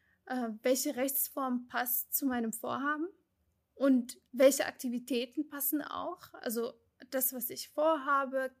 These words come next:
kategorisiert man in verschiedene Aktivitätengruppen und man müsste die richtige Aktivität raussuchen. Das ist alles noch ziemlich simpel und das kriegt der, äh, Gründer oder der Unternehmer wahrscheinlich auch selbst hin.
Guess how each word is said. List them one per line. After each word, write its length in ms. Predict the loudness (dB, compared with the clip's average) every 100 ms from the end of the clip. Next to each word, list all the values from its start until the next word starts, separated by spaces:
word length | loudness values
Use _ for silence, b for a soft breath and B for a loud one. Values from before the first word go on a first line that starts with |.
| _
kategorisiert 720 | -12 -8 -6 -6 -4 -4 -2
man 220 | -2 -4
in 140 | -6 -14
verschiedene 520 | -6 -4 -4 -4 -6
Aktivitätengruppen 1080 | -10 -10 -10 -8 -6 -6 -6 -8 -6 -6 -6
und 260 | -6 -10 b b b b
man 120 | -2
müsste 260 | 0 0 0
die 100 | -4
richtige 340 | -6 -6 -4
Aktivität 420 | -8 -8 -10 -12 _ -2
raussuchen. 580 | 0 0 -2 -4 -2 -2
Das 140 | -2
ist 160 | -2 -2
alles 420 | -2 -2 -4 -12 _ _ _ -2
noch 320 | 0 0 -4 _
ziemlich 580 | 0 2 2 0 -2 -2
simpel 400 | -2 -2 0 0
und 120 | 0
das 160 | -4
kriegt 480 | -8 -10 -10 -18 -10
der, 400 | -6 -6 -6 -8 -10 -12
äh, 280 | -10 -10 -10
Gründer 360 | -6 -2 0 0
oder 140 | -2
der 140 | -6 -8
Unternehmer 440 | -8 -2 -2 -2
wahrscheinlich 340 | -6 -10 -10 -10
auch 80 |
selbst 360 | -6 -6 -6 -6
hin. 160 | -4